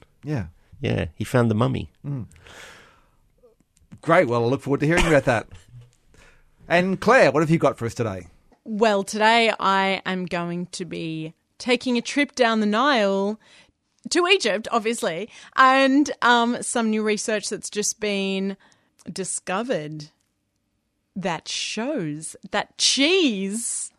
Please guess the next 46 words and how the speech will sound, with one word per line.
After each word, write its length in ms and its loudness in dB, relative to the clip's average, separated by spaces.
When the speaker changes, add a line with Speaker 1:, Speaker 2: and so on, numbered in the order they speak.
Speaker 3:
is 280 -2
in 500 -2
mummy 360 0
tombs, 600 -8
that 240 -4
mummies 400 2
were 140 0
buried 460 -2
with 160 -6
cheese. 560 -8
It 100 -2
is 140 -2
the 160 0
oldest 500 0
cheese 460 -6
ever 320 -10
Speaker 1:
Mm. 420 -4
Speaker 3:
in 80 -6
the 60 -6
history 300 -6
of 40 -4
the 80 -8
world. 480 -10
The 100 0
oldest 260 -2
cheese 280 -6
in 80 -4
the 60 -4
history 260 -8
of 60 -8
the 80 -6
world 340 -6
Speaker 1:
Right. 160 2
Speaker 3:
in 140 -2
ancient 360 -8
Egypt. 480 -14
Speaker 1:
Well, 460 -4
um, 320 -4
I 100 -2
look 200 0
forward 220 -2
to 60 -2
hearing 160 0
about 160 -2
that, 280 0
but 200 -2